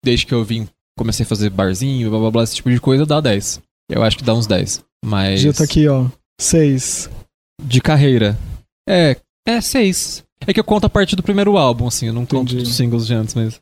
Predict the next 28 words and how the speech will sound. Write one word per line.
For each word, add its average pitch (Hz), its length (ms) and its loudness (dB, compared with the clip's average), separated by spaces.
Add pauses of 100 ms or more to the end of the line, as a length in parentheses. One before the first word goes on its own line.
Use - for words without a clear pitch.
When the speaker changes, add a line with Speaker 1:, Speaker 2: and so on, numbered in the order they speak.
Speaker 1:
é 147 100 2
quase, 156 520 0
quase 156 300 -2
seis, 95 360 -4
sim. - 240 -4
Speaker 2:
Tá 143 120 2
bom. 143 260 2
<laughs> - 1200 0
Speaker 1:
Mas 143 380 2 (180)
eu 165 100 4
acho 175 180 2
que 196 60 0
o 190 40 2
momento 185 240 2
que - 60 -2
eu 180 40 2
mais 185 180 4
me 190 80 4
orgulho 175 520 4 (360)
é 135 140 4
essa 127 260 2
próxima 131 360 2
turnê, 120 380 2
ter 135 80 2
esgotado 110 680 2 (340)
um 110 100 -4
estádio 113 580 2
e 110 180 0